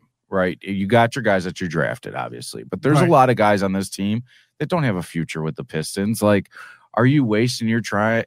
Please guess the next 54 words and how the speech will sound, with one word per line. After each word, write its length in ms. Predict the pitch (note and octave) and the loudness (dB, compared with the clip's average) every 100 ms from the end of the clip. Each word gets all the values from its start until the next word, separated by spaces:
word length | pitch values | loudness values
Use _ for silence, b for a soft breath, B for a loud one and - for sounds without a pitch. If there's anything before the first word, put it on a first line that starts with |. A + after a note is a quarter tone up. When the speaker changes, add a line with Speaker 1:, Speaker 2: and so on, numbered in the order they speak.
| - | -4
Speaker 1:
time 320 | G2 G#2+ A2+ | -2 -2 -2
trying 360 | A2+ G#2+ G#2+ G2+ | -2 -2 -2 -4
to 80 | F2 | -6
develop 480 | F#2 F#2 G2+ A2 - | -4 0 2 0 0
these 260 | G2+ F2 | -4 -2
Rodney 380 | F2+ F#2+ G2+ G#2 | 0 2 2 0
McGruders, 720 | G2+ F#2+ D#2+ F#2+ F#2+ G#2 G2+ F2+ | 0 -2 -4 -2 -2 0 -2 0
Isaiah 380 | F2+ F#2+ F#2+ F#2+ | -2 0 0 2
Speaker 2:
Mm, 60 | |
Speaker 1:
Livers 460 | F#2+ F#2 G#2+ G#2+ D3 | 2 2 2 2 2
Speaker 2:
no. 80 | C3 | 2
Speaker 1:
type 200 | G#2+ F#2+ | 2 2
guys? 420 | F#2 F#2+ G#2 B2+ | 0 2 4 4
Speaker 2:
Isaiah 160 | C#4+ D4+ | 4 4
Livers, 320 | G#3+ G3 D#3+ | 2 0 0
I 120 | D#3+ | -2
think, 320 | C3+ D3+ C#3+ | -2 -4 -4
is 120 | B2+ A#2+ | -4 -6
gonna 180 | A#2 | -8
s-, 160 | G2+ - - C3 | -8 -12 -16 _
be 100 | C3 | -6
on 120 | C3 | -6
the 60 | B2 | -6
team 280 | - C#3+ C3+ | -6 -4 -4
next 360 | C3 B2+ - | -4 -8 -12
year 300 | C3+ C3+ C3 - _ _ _ _ _ _ | -8 -6 -8 -12 _ _ _ _ _ _
'cause 200 | - C#3 | -14 -12
he, 160 | D3+ C#3 C3 - _ _ _ _ _ _ | -10 -10 -12 -18 _ _ _ _ _ _
look, 140 | D3+ - | -14 -12
he's 100 | A#2 | -4
Speaker 1:
He 60 | C3+ | 0
Speaker 2:
not 80 | |
gonna 100 | F#3 | 4
Speaker 1:
plays 140 | G#3 E3 | 4 2
Speaker 2:
make, 80 | A2+ | 2
he 80 | G#2 | 2
makes 80 | C#3+ D3 F#3+ F#3+ | 2 0 0 2
Speaker 1:
defense. 20 | G3 | 2
Speaker 2:
all, 180 | G3 G3 | 0 2
right, 220 | E3+ C3+ | 2 2
exactly. 420 | B2 B2 G#2 B2 | -2 -4 -8 -12
He's 60 | A#2+ | -6
not 160 | F3+ | -2
an 60 | D#3 | 0
all 180 | D3 B2 | 0 0
defensive 480 | C#3 C#3 D3 B2 - | -2 -2 -2 -2 -10
team 200 | A2 G#2+ | -12 -10
guy, 160 | A2+ | -8
but 120 | B2 | -6
at 60 | D#3 | -6
least 160 | F#3 C3 | -6 -8
he 60 | |
plays 280 | - D#3 C3 | -8 -4 -4
defense. 600 | B2 A#2+ - A#2+ A2+ - | -4 -8 -6 -8 -8 -12